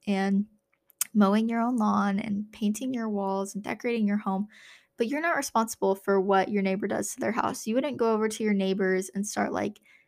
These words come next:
cleaning their floors and taking out their trash 'cause it stinks and patching up the holes in their wall because, you know, like, you would not do that."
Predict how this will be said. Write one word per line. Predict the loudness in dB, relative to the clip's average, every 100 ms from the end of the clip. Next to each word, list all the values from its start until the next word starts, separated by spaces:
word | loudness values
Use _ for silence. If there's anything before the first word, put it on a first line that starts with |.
| _ _ _ -4
cleaning | 0 4 6
their | 6 2
floors | 2 4 6 6 4 0 -4
and | -2 -2 -6 _
taking | 0 0 2
out | 0 0
their | 4 2
trash | 4 2 2 -2
'cause | -4
it | -4 -4
stinks | -2 2 2 2 -4 -8 -8 0
and | 2 2 0 -4 -10 -20 _ _ _ _ -20 -4
patching | 2 2 2 -2
up | -2 -2
the | 0
holes | 4 4
in | 4 6
their | 6 6
wall | 4 4 4
because, | 2 2 2 2 -2 -2
you | 0 2
know, | 2 2 -2 -16 _ _
like, | 0 2
you | 4
would | 8 8
not | 8 6 4 2
do | 0
that." | 2 4 4 2